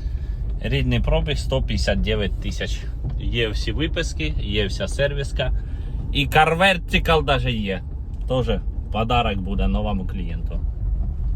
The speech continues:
Мало того, що міняю масло, фільтра, усі жидкостя, всі рідини.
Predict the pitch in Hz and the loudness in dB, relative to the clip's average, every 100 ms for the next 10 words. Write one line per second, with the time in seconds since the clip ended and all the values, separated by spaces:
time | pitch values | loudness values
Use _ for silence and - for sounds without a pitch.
0 | - - - - - - - - - - | -2 -4 -4 -4 -4 -2 0 0 2 0
1 | - - - - - - 127 147 160 156 | 0 -2 0 0 0 0 4 6 6 4
2 | 151 123 101 92 - - - - 110 104 | 2 0 0 -2 -8 -16 -12 -2 0 0
3 | - 107 117 123 123 117 113 113 123 - | -4 -6 -4 0 0 0 2 2 0 -2
4 | 151 160 - - - - - - 120 92 | -4 -4 -10 -20 -20 -20 -6 -2 -2 -2
5 | 104 101 113 123 - - - - 104 - | 0 2 2 0 -8 -16 -14 -8 -8 -6
6 | 110 104 - 113 - - 104 - 98 95 | -4 -6 -2 -2 -2 -2 -2 -4 -6 -6
7 | 90 123 147 | -4 -4 -4